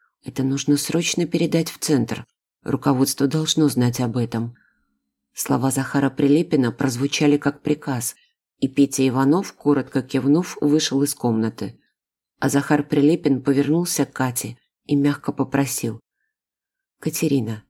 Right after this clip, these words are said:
расскажите, пожалуйста, как это произошло?» Катя посмотрела на Пашку, он ободряюще сжал ее руку. Катя немного помолчала, собираясь с мыслями, и начала рассказывать свою версию событий, которые случились накануне.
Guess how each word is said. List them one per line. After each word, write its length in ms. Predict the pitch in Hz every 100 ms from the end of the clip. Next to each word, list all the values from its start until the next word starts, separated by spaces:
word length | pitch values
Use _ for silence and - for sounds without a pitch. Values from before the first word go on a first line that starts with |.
| _
расскажите, 600 | 147 147 - 160 170 135
пожалуйста, 640 | - 131 123 113 - 123 -
как 260 | 156 160
это 160 | 156 151
произошло?» 800 | - 143 123 135 - 120 107 110 _ _ _ _ _ _ _ _ _
Катя 240 | - 180 156
посмотрела 680 | 139 - 143 139 147 139
на 120 | 131 131
Пашку, 640 | - 165 - - 120 - -
он 180 | 180
ободряюще 680 | 165 143 127 131 143 139 143
сжал 360 | 127 131 127 127
ее 320 | 120 117 127
руку. 480 | 113 113 - 101 - _ _ _ _ _ _
Катя 300 | - 135 131
немного 460 | 135 135 135 135 135
помолчала, 800 | - 135 135 131 - 160 151 120
собираясь 640 | - 127 131 127 127 120
с 120 | -
мыслями, 640 | 139 131 - 113 110 117 120 _ _ _
и 100 | 165
начала 400 | 170 170 160 170
рассказывать 640 | 156 - 135 139 139 127
свою 340 | - 143 139 127
версию 480 | 117 117 - 107
событий, 640 | 110 - 120 113 147 - 117
которые 520 | - 135 - 165 160
случились 640 | - 127 123 123 120 120
накануне. 680 | 117 117 123 113 117 104 -